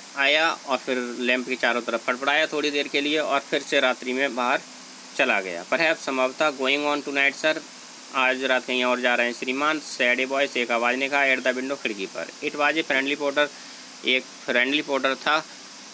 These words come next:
अ, giving me a hint, मुझे एक संकेत दे रहा था, that के this was my station, यह मेरा station है। मतलब, ये एक परिचित,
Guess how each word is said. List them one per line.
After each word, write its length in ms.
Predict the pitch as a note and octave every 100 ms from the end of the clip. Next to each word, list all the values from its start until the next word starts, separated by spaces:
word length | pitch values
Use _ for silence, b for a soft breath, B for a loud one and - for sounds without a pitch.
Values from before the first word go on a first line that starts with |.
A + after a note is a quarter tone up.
| B2+
अ, 220 | B2 B2
giving 480 | A#2+ C3+ D3+ D#3 D#3
me 280 | D#3+ D#3
a 80 | D3+
hint, 140 | D#3+ D3+
मुझे 300 | C#3+ C3 B2+
एक 80 |
संकेत 400 | A#2+ B2 A#2+ C3+
दे 160 | C#3 C3+
रहा 200 | C3 B2+
था, 140 | C3+
that 280 | C3+ B2 A#2+
के 340 | B2 D3+ D3+ D3
this 420 | B2 B2+ - C#3
was 160 | C3
my 280 | C3+ C3+ C3
station, 260 | - C3+ C#3+
यह 120 | C3+
मेरा 220 | B2 A2+
station 400 | G#2+ F#2 E2+ E2+
है। 140 | E2+ G2
मतलब, 360 | A2 B2 B2
ये 260 | E2+ B2+ B2
एक 80 | B2
परिचित, 280 | B2 A#2 C3